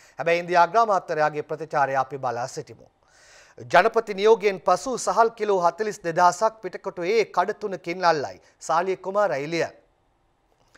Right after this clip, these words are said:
පාරිභෝග කටයුතු පිළිබඳ අධිකාරිය නිලධාරීන් පෙරේදා පිටකොටුවේ කළ හදිසි වැටලීමකදී වැඩි මිලට විකිණීමට සඟවා තිබූ සහල් කිලෝග්‍රෑම් හතළිස් දෙදහස් එකසියක් අත්අඩංගුවට ගෙන තිබෙනවා. නීති විරෝධීව සහල් අලෙවි කරන වෙනදුන් ගැන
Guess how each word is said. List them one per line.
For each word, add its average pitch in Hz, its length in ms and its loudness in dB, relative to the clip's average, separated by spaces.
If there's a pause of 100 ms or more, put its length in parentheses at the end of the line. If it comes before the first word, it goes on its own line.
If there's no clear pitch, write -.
(480)
පාරිභෝග 175 440 4
කටයුතු 170 340 0
පිළිබඳ 170 380 0
අධිකාරිය 170 560 4
නිලධාරීන් 165 580 4
පෙරේදා 165 460 2
පිටකොටුවේ 175 520 -8
කළ 175 220 -4
හදිසි 165 360 -2
වැටලීමකදී 165 680 -4 (320)
වැඩි 151 240 -2
මිලට 180 260 -6
විකිණීමට 175 480 -10
සඟවා 170 360 2
තිබූ 175 280 -6
සහල් 170 300 -2
කිලෝග්‍රෑම් 170 500 0 (200)
හතළිස් 175 360 -4
දෙදහස් 180 420 2
එකසියක් 175 600 -2
අත්අඩංගුවට 165 560 -4
ගෙන 160 160 -4
තිබෙනවා. 147 320 -8 (280)
නීති 160 300 -4
විරෝධීව 180 380 -2
සහල් 175 400 2
අලෙවි 170 220 2
කරන 175 280 -4
වෙනදුන් 170 380 -4
ගැන 175 180 0